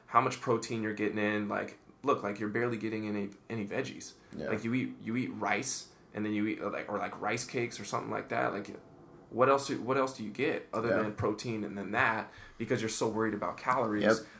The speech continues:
Speaker 1: Like, start introducing some vegetables, just do that, or even a, like, a greens drink, um, and then all of a sudden, f-, off the scale is fucking, you know, two to four pounds.
Speaker 2: So, like, a couple things on that. Um,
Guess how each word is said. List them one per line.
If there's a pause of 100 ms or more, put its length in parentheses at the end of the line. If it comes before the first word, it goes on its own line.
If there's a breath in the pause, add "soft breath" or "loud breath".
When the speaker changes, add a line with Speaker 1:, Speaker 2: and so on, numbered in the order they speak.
(120)
Speaker 1:
Like,
start
introducing
some
vegetables,
just
do
that,
or
even
a,
like,
a
greens
drink, (360 soft breath)
um, (100)
and
then (360)
all
of
a
sudden,
f-, (300)
off
the
scale
is
fucking,
you
know,
two
to
four
pounds.
Speaker 2:
So,
like,
a
couple
things
on
that.
Um,